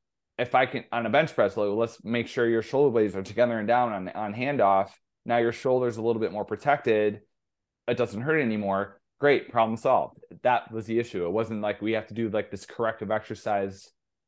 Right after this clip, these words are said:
ten-week course. <laughs> It's like, we can still train. So that would be number one. Number two would be looking at, uh, volume or intensity of exercise and auditing that as a coach. So if,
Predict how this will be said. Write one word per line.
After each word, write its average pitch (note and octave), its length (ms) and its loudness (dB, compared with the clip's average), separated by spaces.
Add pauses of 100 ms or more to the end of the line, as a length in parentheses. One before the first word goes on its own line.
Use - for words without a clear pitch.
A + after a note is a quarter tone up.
(140)
ten-week A#2 380 -2
course. G2+ 580 -4 (100)
<laughs> - 100 -20
It's - 120 -16
like, - 320 0 (200)
we C#3 100 -2
can C3+ 140 -4
still B2+ 240 -4
train. G2 420 -8 (320)
So D3+ 140 -6
that D#3 160 4
would F3 120 2
be D3+ 460 0 (260)
number B2 320 -4
one. A2+ 460 -4 (400)
Number D3 260 0
two E3 360 4
would C#3 200 4
be B2+ 520 -4 (260)
looking C#3 540 -2
at, B2 360 -2 (260)
uh, G#2 580 -4
volume A2 680 -6 (320)
or A2+ 120 -8
intensity A2+ 580 -6
of G#2 100 0
exercise G2 760 -4
and A2 240 -6
auditing A2+ 520 2
that G2+ 280 -6
as F#2+ 140 -10
a F2+ 40 -14
coach. - 580 -10 (300)
So A2+ 640 0 (280)
if, - 300 -6